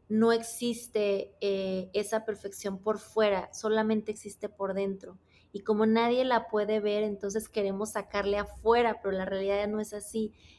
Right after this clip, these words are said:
El amor no, no se ve en lo físico, se ve en las expresiones. El amor es una energía de expansión.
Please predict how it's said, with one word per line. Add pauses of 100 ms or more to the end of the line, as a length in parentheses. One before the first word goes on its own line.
(160)
El
amor
no,
no
se
ve
en
lo
físico, (680)
se
ve
en
las
expresiones.
El
amor
es
una
energía
de
expansión.